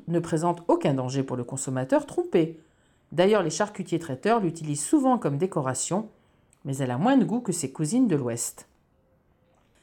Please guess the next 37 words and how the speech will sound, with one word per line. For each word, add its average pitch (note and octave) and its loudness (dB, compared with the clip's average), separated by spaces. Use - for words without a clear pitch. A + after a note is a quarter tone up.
Sa - 0
consommation A3 2
remonte C#4+ 4
à A3 4
l'Antiquité, A#3 0
où B3 6
elle E3+ 4
était D#3+ -2
très E4+ 2
prisée A#3 2
des G#3 4
pharaons. D3+ 0
En C3+ 0
France, - 0
elle F4+ 6
apparaît F3 2
pour D#3 -2
la C3 0
première E4 2
fois G#3+ 2
sur F#3+ -2
la C3+ 0
table B3+ 2
du D3+ 0
roi C#3 0
que C#3+ -6
nous C3 -6
côtoyons E3+ 2
depuis B3+ -2
le D#3+ 4
début D#3 2
de A3 0
la D3 4
visite, B2+ -6
le D#3 0
roi D3+ 4
François E4 0